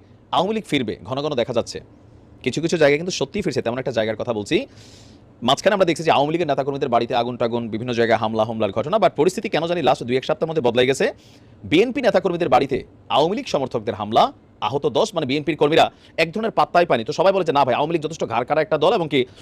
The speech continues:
আহ, কি বলা হয়, যে একটু সন্ত্রাসী বেসিস দল হইতেও পারে।" আচ্ছা,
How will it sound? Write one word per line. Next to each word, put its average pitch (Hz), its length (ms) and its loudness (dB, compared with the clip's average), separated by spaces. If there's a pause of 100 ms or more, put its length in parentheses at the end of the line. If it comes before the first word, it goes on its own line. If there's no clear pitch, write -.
(140)
আহ, 120 500 2
কি - 120 -4
বলা 175 140 6
হয়, 117 80 -2
যে 107 180 -4
একটু 151 160 -8
সন্ত্রাসী 156 400 0
বেসিস 123 300 -2
দল 110 160 4 (280)
হইতেও 202 200 2
পারে।" - 180 -2 (400)
আচ্ছা, - 220 4